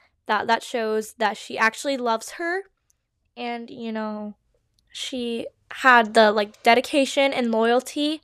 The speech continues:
to not kill Sky, even though Scarlet pretty much forced her to kill her dragonettes. But staging it was very, like, mom-like of her, and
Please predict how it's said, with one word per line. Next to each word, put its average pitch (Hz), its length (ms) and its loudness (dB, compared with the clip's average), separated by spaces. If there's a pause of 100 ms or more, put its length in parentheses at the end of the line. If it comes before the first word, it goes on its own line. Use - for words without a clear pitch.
(420)
to 240 500 2
not 220 400 2
kill 320 480 -2 (340)
Sky, 311 420 -2
even 277 320 -4
though 254 120 -2
Scarlet 247 600 0
pretty 247 200 -10
much 247 220 -6
forced 220 520 -8
her 285 280 -2 (720)
to 220 640 -8
kill 233 300 -6
her 220 160 -4
dragonettes. 220 800 -4 (680)
But 214 320 -4 (140)
staging 240 560 0
it 302 280 -2
was 220 340 4
very, 285 720 0
like, 226 240 -2 (100)
mom-like 226 640 4
of 262 200 -4
her, 294 340 -4 (760)
and 214 400 -10